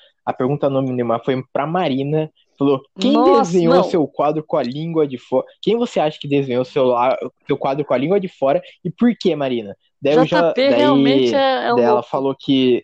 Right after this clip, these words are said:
Speaker 1: talvez seria o J P. É, com isso, a Marina respondeu que talvez seria o J P e o Akel. E o J P depois respondeu que não acha a linguaruda.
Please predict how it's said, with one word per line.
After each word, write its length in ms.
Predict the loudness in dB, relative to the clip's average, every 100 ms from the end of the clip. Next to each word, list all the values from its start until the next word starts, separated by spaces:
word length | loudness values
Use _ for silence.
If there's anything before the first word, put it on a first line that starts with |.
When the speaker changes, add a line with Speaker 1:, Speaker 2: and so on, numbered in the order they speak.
| _ -4
Speaker 1:
talvez 480 | -2 0 0 0 0
seria 300 | 0 2 0
o 40 |
J 300 | 0 -2 -4 -6 _
P. 220 | 0 0 0 -8 _ _ _ _ _ _ _ -20 _ _ -4
É, 380 | 0 2 2 -2 _ _
com 200 | -2 0
isso, 240 | 0 -2
a 40 | -2
Marina 380 | 0 2 2 0
respondeu 500 | -2 -2 0 0 -2
que 140 | -6
talvez 500 | -4 -2 0 -2 -2
seria 340 | -2 0 0 0
o 40 |
J 260 | -2 -2 -4
P 160 | -2 2
e 180 | 2
o 100 | 2
Akel. 520 | 0 -2 -2 0 0 -4 _ _ _ _ -2
E 1160 | 2 4 6 4 4 4 4 4 2 2 -2 -8 -4
o 300 | 0 2 2
J 260 | 0 -2 -2
P 160 | -2
depois 460 | 0 -2 0 -2 -2
respondeu 440 | -6 -6 -2 -2
que 140 | -4 -4
não 220 | 0 0
acha 340 | 0 -2 0 0
a 60 | -2
linguaruda. 520 | -4 -2 0 -2